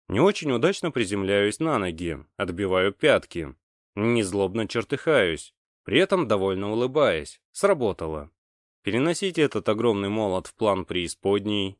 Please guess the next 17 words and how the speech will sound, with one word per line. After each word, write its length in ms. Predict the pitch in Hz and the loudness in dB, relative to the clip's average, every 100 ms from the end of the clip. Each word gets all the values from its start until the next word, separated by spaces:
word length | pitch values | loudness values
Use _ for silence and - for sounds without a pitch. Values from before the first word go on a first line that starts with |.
| - | -6
не 140 | 135 | -6
стал. 500 | 139 - 104 80 82 _ | -4 0 0 0 -8 _
Сатана 400 | - 175 214 208 | -2 0 0 0
может 300 | 147 117 104 | 0 -2 -2
заинтересоваться 840 | 110 127 175 175 - 175 113 - | -2 -2 -4 -2 0 2 2 -2
данной 360 | 87 98 90 90 | -2 0 0 -4
вещичкой, 720 | 117 - 123 - - 82 76 _ _ | -6 -2 -4 -4 -6 -6 -8 _ _
добытой 460 | 98 123 123 104 101 | 2 4 4 2 0
у 80 | 104 | 0
другого 500 | 147 143 110 92 90 | 0 2 2 2 0
архидьявола, 880 | 92 143 135 131 95 87 85 82 - _ - | -2 -6 0 2 2 0 -4 -6 -12 _ -6
так 140 | 220 | -2
что 140 | - | -2
положу 380 | 147 104 101 120 | 0 0 2 0
подальше 460 | 127 85 90 82 98 | 0 0 -2 -2 -4
от 120 | - | -2
него. 440 | 107 120 104 78 | -4 0 0 -2